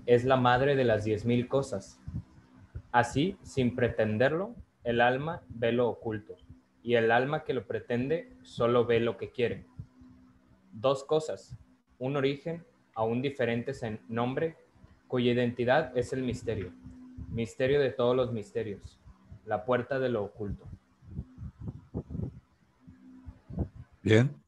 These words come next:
Speaker 2: Este, ¿qué opinas? ¿Qué nos dices de ese texto? ¿Qué se te ocurre?
Speaker 1: Está, está muy interesante cómo comienza.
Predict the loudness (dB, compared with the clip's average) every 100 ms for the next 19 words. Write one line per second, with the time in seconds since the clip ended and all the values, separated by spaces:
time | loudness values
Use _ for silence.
0 | _ -20 _ _ _ 6 8 6 2 4
1 | 4 2 -2 -8 _ _ _ _ _ _
2 | _ _ _ _ _ _ _ 2 6 10
3 | 10 10 6 -12 _ _ _ _ 8 10
4 | 10 8 6 0 -4 -4 0 2 4 6
5 | 6 4 0 -2 _ _ -16 2 4 6
6 | 6 6 2 _ _ _ _ _ _ -8
7 | -2 2 2 2 -2 -4 -2 0 0 -2
8 | -2 -2 -2 -4 -6 -6 -6 -4 -4 -2
9 | -4 -8 -12